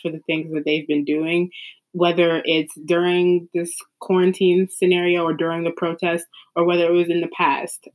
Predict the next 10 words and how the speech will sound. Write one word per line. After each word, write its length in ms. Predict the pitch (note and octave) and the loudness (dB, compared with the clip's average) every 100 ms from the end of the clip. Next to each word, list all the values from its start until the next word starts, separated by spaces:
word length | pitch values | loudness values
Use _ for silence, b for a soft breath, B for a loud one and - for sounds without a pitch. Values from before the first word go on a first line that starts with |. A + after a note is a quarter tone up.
| - | -14
So 240 | - E3+ | -4 -2
there 180 | E3 E3+ | 2 4
was, 200 | E3+ E3 D#3 | 2 2 -4
um, 480 | D#3 D#3 D#3 D#3 D#3+ - _ _ _ _ - - | -6 -4 -4 -4 -8 -12 _ _ _ _ -20 -2
recently 640 | A3+ B3+ B3+ F#3+ F3 E3 | 4 6 6 6 6 4
a 100 | E3 | 2
video 440 | E3+ F3+ F3 D#3 D3+ | 2 4 4 4 2
that 100 | D#3 | 2
was 140 | D#3 - | 0 -2
posted 480 | E3+ E3+ F3 F3 | -2 0 0 -2